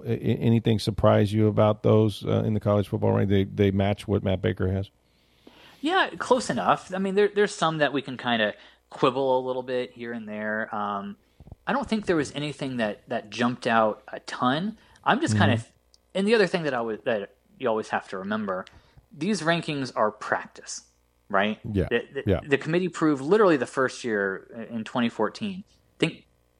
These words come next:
Speaker 2: T C U was third, beat Iowa State or whoever it was by, like, forty points, fifty points, and then fell a couple spots.
Speaker 1: <laughs>
Speaker 2: So
Speaker 1: Right.
Speaker 2: it, th-, this is all one hundred percent practice. I, I'm just looking at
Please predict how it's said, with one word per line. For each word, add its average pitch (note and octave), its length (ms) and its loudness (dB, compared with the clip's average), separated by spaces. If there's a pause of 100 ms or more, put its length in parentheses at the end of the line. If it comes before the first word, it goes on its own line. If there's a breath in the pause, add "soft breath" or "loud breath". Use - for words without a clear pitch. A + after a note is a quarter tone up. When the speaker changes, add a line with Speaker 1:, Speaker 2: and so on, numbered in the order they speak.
(420)
Speaker 2:
T F3+ 200 -4
C - 200 -4
U D3 320 4
was B2 280 2
third, G#2 640 2 (440 soft breath)
beat D3 300 -4 (360 soft breath)
Iowa C3 280 0
State B2 300 0
or A#2 40 -4
whoever A#2 360 2
it G2+ 60 -2
was G2+ 200 -2
by, G#2 140 -6
like, F#2+ 180 -10
forty D3 380 0
points, F#2+ 340 -8
fifty C3+ 240 -2
points, G2+ 400 -2
and B2 140 -4
then B2 160 2
fell G#2 220 4
a F#2 60 -6
couple - 220 -12
spots. - 460 -12 (160)
Speaker 1:
<laughs> - 180 2
Speaker 2:
So C3+ 280 6 (100)
Speaker 1:
Right. E3+ 80 0
Speaker 2:
it, - 180 -2 (480 soft breath)
th-, E3+ 140 2
this F#3+ 180 0
is D#3+ 140 -2
all E3 300 2
one D3 140 -2
hundred B2+ 260 -2
percent G#2+ 340 -12
practice. - 440 -18
I, B2+ 200 -2
I'm G3 160 4
just G#3 200 -6
looking C#3+ 240 -8
at A#2 220 -6